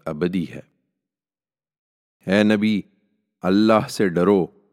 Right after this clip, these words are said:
اور ان منکروں اور منافقوں کی باتوں پر کان نہ دھرو۔ اس میں کچھ شک نہیں کہ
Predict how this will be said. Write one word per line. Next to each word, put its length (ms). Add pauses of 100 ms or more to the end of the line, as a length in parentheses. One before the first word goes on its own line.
(200)
اور 140
ان 220
منکروں 460
اور 200
منافقوں 680
کی 180
باتوں 420
پر 220
کان 400 (100)
نہ 160
دھرو۔ 220 (1400)
اس 160
میں 160
کچھ 200
شک 280
نہیں 320
کہ 140